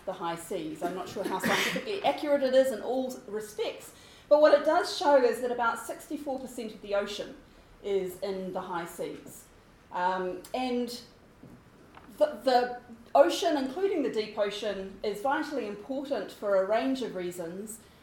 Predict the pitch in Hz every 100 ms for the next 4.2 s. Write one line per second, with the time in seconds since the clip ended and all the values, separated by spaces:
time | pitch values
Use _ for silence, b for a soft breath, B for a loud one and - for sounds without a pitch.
0 | B 214 214 240 233 254 - 277 285 311
1 | - 226 196 202 214 240 262 - - 226
2 | 311 - - 214 190 196 233 208 196 185
3 | 190 - - 277 294 - - - 214 220
4 | 226 202